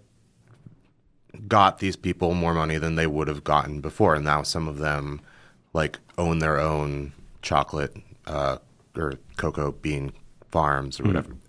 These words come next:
Speaker 1: And, uh, you know, and maybe some of them are even doing, making art more often. Uh, but anyway, so it's, like, a questionable thing 'cause it's, like, in the end, like, Renzo Martins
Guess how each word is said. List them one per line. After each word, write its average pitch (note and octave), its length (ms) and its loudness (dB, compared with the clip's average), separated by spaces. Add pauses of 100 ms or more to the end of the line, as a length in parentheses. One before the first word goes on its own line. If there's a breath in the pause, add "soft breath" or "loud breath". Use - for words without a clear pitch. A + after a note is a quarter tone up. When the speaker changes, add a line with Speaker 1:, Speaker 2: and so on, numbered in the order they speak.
(140)
Speaker 1:
And, D#2+ 320 0
uh, D2 320 4 (540 soft breath)
you F2+ 100 4
know, D#2 200 2
and D2+ 260 -2 (960)
maybe D#2+ 240 0
some D#2+ 220 -4
of D2 80 -6
them D2 180 -4
are D2 120 -2
even C#2+ 340 -8 (580)
doing, D#2+ 440 -2
making E2 420 -4
art D2+ 200 0
more D2+ 240 -6
often. D2 500 -6 (680 loud breath)
Uh, F2 400 6
but A#2 180 4
anyway, F2+ 220 4
so A2 160 6
it's, G#2 100 4
like, G2+ 80 6
a G2+ 80 6
questionable G2 580 2
thing D#2+ 220 -4
'cause D#2 160 -10
it's, D#2 160 -4
like, D#2+ 220 -2 (800 soft breath)
in G2+ 140 4
the G2 140 6
end, F#2 200 4
like, E2+ 120 2
Renzo F2 260 2
Martins D#2+ 640 -2